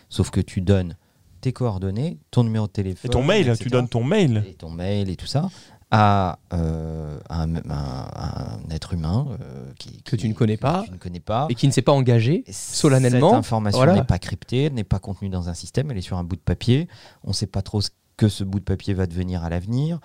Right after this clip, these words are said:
Speaker 1: Et, euh, en parallèle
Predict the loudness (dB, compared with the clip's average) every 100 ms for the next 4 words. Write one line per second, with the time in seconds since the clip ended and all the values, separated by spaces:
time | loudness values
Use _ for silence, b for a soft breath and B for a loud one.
0 | B B B _ 0 2 2 2 2 2
1 | 2 0 -2 -8 _ _ _ 0 2 4
2 | 2 4 4 2 0